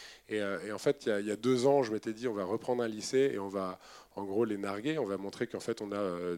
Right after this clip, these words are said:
deux mille personnes sur liste d'attente et qu'on peut pas prendre alors qu'eux, ils galèrent à remplir leur classe. Et en fait, en en parlant, j'ai réalisé que, euh, c'était un peu pré-,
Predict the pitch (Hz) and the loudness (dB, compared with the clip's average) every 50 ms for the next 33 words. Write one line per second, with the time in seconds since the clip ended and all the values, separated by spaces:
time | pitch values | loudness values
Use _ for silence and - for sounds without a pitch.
0 | - _ 107 110 107 113 117 117 113 110 107 - - 113 110 - 107 95 98 98 | -6 _ -4 -4 -2 -2 -4 -2 -2 -2 -2 -2 -2 -4 -2 -2 -4 -4 -4 -6
1 | 95 98 95 - 110 113 107 - - 101 92 95 92 101 98 - - 110 110 101 | -6 -6 -6 -4 -4 -6 -6 -6 -12 -12 -12 -6 -6 -6 -6 -4 -4 -4 -2 -2
2 | 90 87 - - 101 104 110 104 98 101 104 98 107 104 104 98 92 92 113 - | -4 -6 -8 -6 -4 -4 -2 -4 -4 -6 -6 -6 -4 -6 -6 -6 -6 -8 -8 -8
3 | 107 98 95 90 - - 143 151 - - - - - - - - - - - - | -8 -8 -8 -10 -4 -2 -2 -2 -2 -6 -14 -18 -20 -18 -18 -18 -18 -18 -18 -12
4 | - 110 104 - - 156 160 - - - - - - - - 127 117 120 117 - | -6 -6 -4 6 8 8 8 8 0 -12 -20 -16 -12 -6 -4 -4 -2 -2 2 4
5 | 131 120 120 127 139 151 139 113 107 107 110 104 104 107 107 123 143 - - 120 | 6 6 8 8 8 8 6 6 4 2 2 0 0 -2 -2 -2 -2 2 2 2
6 | 107 101 98 98 95 98 98 95 95 98 101 101 - - - - - 120 - - | 4 4 4 2 2 0 0 0 -2 -4 -6 -8 -8 -6 -6 -2 -2 -4 -4 -4
7 | _ _ _ _ _ _ _ _ _ _ _ _ _ - - 117 104 120 120 123 | _ _ _ _ _ _ _ _ _ _ _ _ _ -6 -4 -2 0 0 -2 -2
8 | 135 | -4